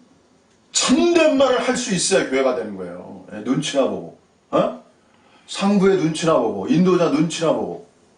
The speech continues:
예? 인도자를 순종하고 따르는 건 굉장히 중요한 것이고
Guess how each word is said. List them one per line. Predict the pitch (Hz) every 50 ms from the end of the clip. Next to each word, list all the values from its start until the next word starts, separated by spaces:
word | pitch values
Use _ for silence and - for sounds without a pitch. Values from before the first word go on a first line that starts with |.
| _ -
예? | 139 175 247 240 - - - _ _ _ _ _ _ _ _ _ -
인도자를 | 135 147 175 170 160 160 160 151 151 147
순종하고 | - - 175 175 160 160 151 143 135 135 135 131
따르는 | 160 151 147 135 127 123
건 | 127 120 -
굉장히 | - 107 131 156 156 147 139 131 123
중요한 | 123 104 117 123 117 110 107
것이고 | 104 98 - 101 101 90 - -